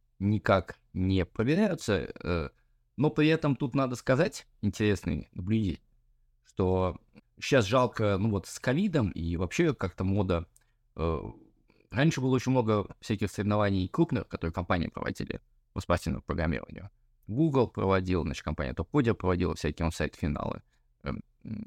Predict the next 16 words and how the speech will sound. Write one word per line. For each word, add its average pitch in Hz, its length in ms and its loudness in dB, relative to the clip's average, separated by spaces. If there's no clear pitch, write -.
сейчас - 340 2
это 85 480 0
сначала 87 440 -2
ковид, 160 400 0
потом, 95 320 -2
в - 40 -20
принципе, - 440 -6
там - 160 -6
Big 87 160 -2
Tech - 160 -2
начал - 260 -8
экономить, - 460 0
а, 80 240 0
и 80 300 -2
часть, - 340 -4
а, - 240 -6